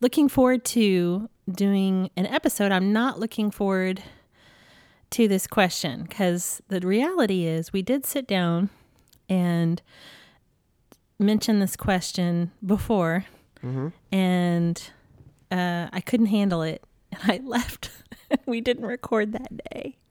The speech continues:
Speaker 2: Didn't make it.
Speaker 1: Didn't make it. And we had to take a break and had to kinda mull over the situation. But, you know, it's interesting because I think that's part of this question thing we're doing is the questions get deeper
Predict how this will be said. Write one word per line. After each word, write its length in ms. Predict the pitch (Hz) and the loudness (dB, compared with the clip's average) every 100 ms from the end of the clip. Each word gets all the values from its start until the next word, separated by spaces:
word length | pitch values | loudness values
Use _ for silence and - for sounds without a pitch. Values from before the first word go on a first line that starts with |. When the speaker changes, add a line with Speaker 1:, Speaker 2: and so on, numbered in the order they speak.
| _ _ | _ _
Speaker 2:
Didn't 220 | 151 143 | -4 -2
make 240 | 135 120 | -2 -4
it. 160 | - - - - - - _ | -10 -14 -20 -20 -20 -20 _
Speaker 1:
Didn't 320 | 220 269 320 | 2 4 6
make 240 | 269 226 - | 4 4 0
it. 240 | 156 - - - - - | -6 -6 -20 -20 -14 0
And 100 | 196 | 2
we 40 | |
had 120 | 226 226 | 2 0
to 60 | |
take 440 | 240 254 254 240 - _ - | -2 2 2 0 -12 _ -12
a 80 | |
break 500 | - 233 220 254 - - - _ - - - _ - | -2 0 2 0 -4 -18 -20 _ -20 -20 -20 _ -2
and 140 | 202 | 0
had 160 | 202 196 | 2 0
to 60 | 208 | -2
kinda 240 | - 208 | 0 2
mull 300 | 190 202 208 | 4 4 4
over 260 | 202 196 196 | 2 2 0
the 100 | 190 | 0
situation. 680 | - - 196 185 - 170 | -2 -2 0 2 0 -2
But, 140 | 180 214 | -2 0
you 60 | 254 | 2
know, 140 | 240 | 2
it's 140 | 208 | 2
interesting 400 | 254 - - 196 190 | 0 0 0 2 2
because 260 | 196 208 | 0 0
I 100 | 208 | 0
think 220 | 196 233 - | 2 0 2
that's 260 | 190 185 | -2 -2
part 260 | - 196 196 | -2 0 2
of 140 | 185 185 | 2 -2
this 180 | 175 - | -6 -2
question 640 | 262 302 - 180 165 170 - | -2 -2 -2 0 0 -2 -2
thing 340 | 170 165 175 | -2 0 0
we're 120 | 160 | 0
doing 500 | 160 277 233 151 165 - - - - _ - | 2 2 4 2 -2 -6 -16 -20 -20 _ -2
is 180 | 175 - | -2 -2
the 100 | - | -6
questions 540 | 202 190 202 185 180 | -4 -2 0 -2 -2
get 220 | - - | -4 -6
deeper 500 | 160 202 - 160 175 | -2 -4 -2 -2 -2